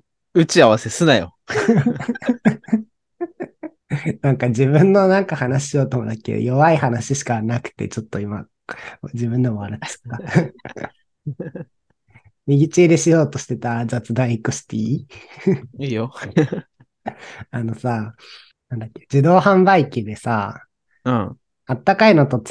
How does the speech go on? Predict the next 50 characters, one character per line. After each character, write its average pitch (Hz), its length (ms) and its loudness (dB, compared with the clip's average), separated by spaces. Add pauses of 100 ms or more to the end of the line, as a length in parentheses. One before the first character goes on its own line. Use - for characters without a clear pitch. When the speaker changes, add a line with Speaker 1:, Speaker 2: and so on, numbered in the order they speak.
Speaker 2:
冷 135 120 0
た 139 160 0
い 127 40 0
の 120 100 -4
っ - 20 -8
て - 180 -14
普 - 160 -16
通 156 460 0
あ 139 80 -2
っ 143 120 -6
た 156 180 -2
か 156 360 2
い 147 160 0
と 110 300 -8 (120)
冷 127 220 -2
た 127 380 0
い 117 140 0
じ - 120 -12
ゃ - 60 -12
ん。 - 120 -16 (640)
Speaker 1:
う 113 80 -4
ん。 110 220 -6 (160)
Speaker 2:
あ 127 140 -6
れ 156 80 2
っ - 20 -10
て - 120 -2
す - 160 0
ご 185 120 6
い 143 80 6
柔 135 60 6
ら 139 280 4
か 147 160 0
い 127 120 0
印 120 180 -4
象 123 80 -6
だ 123 100 -6
と - 160 -8
思 110 120 -2
う 110 40 -2
ん - 20 -2
だ 104 120 -6
け - 100 -14
ど 104 80 -10
さ。 104 320 -8 (560)
Speaker 1:
う 117 80 -4
ん、 98 220 -4
そ 95 160 -8
う - 20 -8
だ 95 80 -10
ね。 156 240 -6